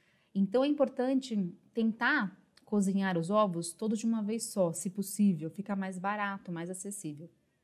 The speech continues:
Isso é importante a gente pensar também,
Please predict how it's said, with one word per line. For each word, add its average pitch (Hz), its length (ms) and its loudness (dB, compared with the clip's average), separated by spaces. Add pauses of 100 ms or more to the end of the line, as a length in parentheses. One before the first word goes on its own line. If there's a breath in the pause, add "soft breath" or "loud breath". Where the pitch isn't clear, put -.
(260)
Isso 196 240 0
é 240 40 2
importante 262 500 -2
a 247 60 0
gente 220 180 0
pensar 208 560 -6
também, 180 420 -6